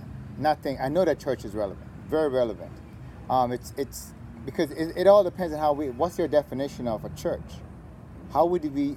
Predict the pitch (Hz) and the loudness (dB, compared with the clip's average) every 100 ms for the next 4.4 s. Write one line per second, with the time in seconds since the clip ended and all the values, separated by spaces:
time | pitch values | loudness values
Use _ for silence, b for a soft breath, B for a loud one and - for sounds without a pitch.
0 | 127 147 160 156 143 131 143 127 101 - | 0 2 2 2 -2 -2 0 0 -2 -4
1 | 131 90 - B B B 139 135 - 160 | -4 -4 -10 B B B -2 -2 0 0
2 | 160 - 98 127 139 170 233 247 - - | 0 -4 0 2 4 2 -2 -6 -12 -18
3 | - - - - - - - 139 143 139 | -18 -16 -16 -16 -14 -14 -2 2 2 0
4 | - 160 147 | 0 2 2